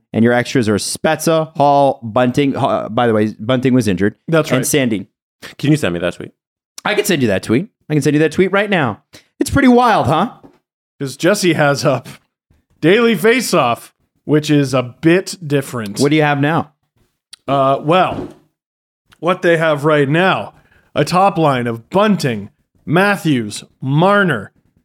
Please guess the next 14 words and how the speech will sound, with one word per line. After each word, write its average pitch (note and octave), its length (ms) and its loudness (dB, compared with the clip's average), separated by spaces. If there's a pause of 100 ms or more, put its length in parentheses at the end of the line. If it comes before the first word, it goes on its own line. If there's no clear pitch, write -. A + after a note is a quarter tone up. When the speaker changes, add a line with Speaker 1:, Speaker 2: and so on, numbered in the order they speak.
(120)
Speaker 2:
a D3+ 120 -4
second G#3 540 0
line A#2+ 500 0 (400)
that D3+ 240 2
I, D3 240 0
is D3+ 300 -6
still D#3 460 0
cartoony C3 480 -2
and A#2 140 -6
funny, A#2+ 340 -4 (380)
John G3 300 2
Tavares, G3+ 680 2 (260)
Ryan G3+ 340 2
O'Reilly, G3 680 2